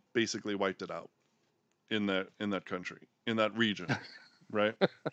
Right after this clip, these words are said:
Speaker 2: Okay.
Speaker 1: Um, President Biden went to meet with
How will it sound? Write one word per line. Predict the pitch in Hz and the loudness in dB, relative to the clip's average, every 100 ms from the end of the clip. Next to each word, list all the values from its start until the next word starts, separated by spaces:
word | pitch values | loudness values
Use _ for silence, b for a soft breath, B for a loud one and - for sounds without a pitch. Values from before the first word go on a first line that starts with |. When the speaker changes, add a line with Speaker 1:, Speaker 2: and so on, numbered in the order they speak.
| _ - - _ - - - - - - _ _ b b - | _ -10 -10 _ -6 -4 -6 -6 -6 -10 _ _ b b 10
Speaker 2:
Okay. | 139 143 | 12 12
Speaker 1:
Um, | 113 120 - - - _ | 12 8 -2 -20 -20 _
President | 139 139 170 165 131 | 10 12 12 10 10
Biden | 139 147 131 123 127 | 10 12 10 8 10
went | 131 156 - | 8 8 4
to | 139 | 2
meet | 131 139 143 | 8 8 6
with | 120 117 - - | 4 4 2 -16